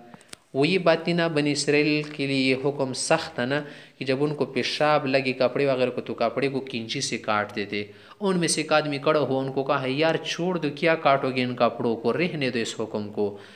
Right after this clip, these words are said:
تو جب انہوں نے ایسا کر دیا نا، تو لوگوں کو ایسے ہی پیشاب پہنچتا تھا، پہنچتا لگتا تھا، تو اس کی وجہ سے وہ عذاب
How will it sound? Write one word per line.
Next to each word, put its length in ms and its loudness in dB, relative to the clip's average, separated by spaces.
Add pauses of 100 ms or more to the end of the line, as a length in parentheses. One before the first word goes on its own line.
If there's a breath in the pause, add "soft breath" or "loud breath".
(300 loud breath)
تو 80 -8
جب 200 0
انہوں 140 0
نے 80 -2
ایسا 180 -2
کر 200 2
دیا 280 0
نا، 180 -2 (640 loud breath)
تو 100 -6 (720)
لوگوں 360 0
کو 180 -4
ایسے 260 -2
ہی 120 0
پیشاب 480 -2
پہنچتا 340 -4
تھا، 140 -2
پہنچتا 520 -2
لگتا 420 2
تھا، 260 0 (380 loud breath)
تو 80 -4
اس 100 -2
کی 100 0
وجہ 160 2
سے 160 0
وہ 60 6
عذاب 280 4